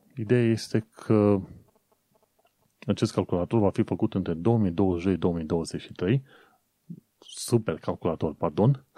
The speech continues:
<laughs> Supercalculator. Și ci că va consuma treizeci de megawatts de putere. <laughs> Foarte, foarte mult. Ideea este că Uniunea Europeană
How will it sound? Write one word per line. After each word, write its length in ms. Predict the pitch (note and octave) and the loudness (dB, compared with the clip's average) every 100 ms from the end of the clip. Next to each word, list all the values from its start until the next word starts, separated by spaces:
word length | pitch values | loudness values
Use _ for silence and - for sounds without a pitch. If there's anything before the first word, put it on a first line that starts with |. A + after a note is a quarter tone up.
| - | -2
<laughs> 260 | - - A2 - - - - - - | -2 0 -4 -6 -18 -18 -18 -20 -16
Supercalculator. 960 | - F#2+ G2 - F#2 - E2+ - C#3+ - _ _ _ _ _ | -8 -2 -2 -2 -4 -4 -2 2 0 0 _ _ _ _ _
Și 840 | _ - - - G#2+ G#2 G2+ G2+ F2 - _ _ _ _ _ | _ -16 -12 0 4 6 6 2 -2 -16 _ _ _ _ _
ci 160 | - | -8
că 100 | - | -2
va 160 | F#2+ G#2+ | 2 2
consuma 460 | - G#2+ - A2+ G#2+ | 2 -2 2 0 0
treizeci 520 | - B2+ B2 A2 F#2+ | 2 2 2 0 0
de 220 | G#2+ G2 | 0 0
megawatts 1000 | F2 E2 F#2 A#2 F#2+ E2 D2+ F2+ - - | -2 -4 -2 -2 0 -4 -2 -4 -4 -12
de 140 | F2 | -8
putere. 540 | D#2+ - - E2+ E2 - _ _ - - - - A2+ - | -6 -6 -8 -10 -10 -18 _ _ -18 -16 -10 -4 -4 -2
<laughs> 840 | - _ - - - - _ - | -6 _ -20 -20 -20 -20 _ -6
Foarte, 240 | G#2 F#2 E2+ | -4 -2 -4
foarte 320 | - F2 F2 | -6 -4 -4
mult. 420 | E2 E2+ F2 - _ _ _ - | -4 -2 -2 -4 _ _ _ 0
Ideea 200 | G#2+ A2 | 4 4
este 240 | G#2 G#2+ | 2 -2
că 640 | - G#2 G2 F#2+ F#2+ F#2+ - _ _ _ _ | 0 2 4 6 4 2 -2 _ _ _ _
Uniunea 400 | - G#2+ A#2 G#2+ | 0 4 6 6
Europeană 600 | F2+ F2+ A2 A2+ C3 B2 | 4 2 2 4 4 2